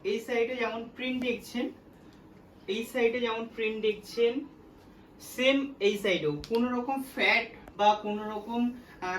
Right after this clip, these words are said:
কালার ওঠার ভয় নেই। এখা-, আহ, এদিক থেকে আমাদের টোটাল গ্যারান্টি থাকবে। মলমল কোয়ালিটির মধ্যে আমাদের টোটাল গ্যারান্টি থাকবে। প্রিন্ট যদি উঠে যায়, আপনারা শাড়ি রিটার্ন করে পেমেন্ট রিফান্ড নিয়ে নিতে পারেন, ঠিক আছে? প্রিন্ট যদি উঠে যায়, আপনার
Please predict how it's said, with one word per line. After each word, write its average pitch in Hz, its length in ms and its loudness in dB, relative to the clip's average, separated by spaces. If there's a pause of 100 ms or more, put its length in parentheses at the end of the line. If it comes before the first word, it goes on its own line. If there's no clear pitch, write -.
কালার 208 320 2
ওঠার 220 380 -2
ভয় 190 300 -4
নেই। 262 200 -4 (120)
এখা-, 185 420 -4
আহ, 165 320 -4
এদিক 196 300 -4
থেকে 247 140 -4
আমাদের 202 460 -4
টোটাল 220 340 0
গ্যারান্টি 170 380 -2
থাকবে। 143 300 -8 (420)
মলমল 208 420 -2
কোয়ালিটির 220 680 0 (340)
মধ্যে 202 260 -6
আমাদের 214 420 -4
টোটাল 208 380 -2
গ্যারান্টি 185 400 -4
থাকবে। 226 500 -4 (160)
প্রিন্ট 262 420 0
যদি 240 220 -2
উঠে 214 380 -4
যায়, 233 240 -2
আপনারা 202 680 -4
শাড়ি 202 300 -4
রিটার্ন 190 440 -6
করে 226 300 -4 (400)
পেমেন্ট 240 420 2
রিফান্ড 226 320 -2
নিয়ে 190 140 -4
নিতে 156 240 -4
পারেন, 143 380 -6
ঠিক 208 140 -4
আছে? 254 220 -4
প্রিন্ট 226 380 -4
যদি 240 180 -4
উঠে 214 260 -2
যায়, 226 160 -4
আপনার 214 240 -6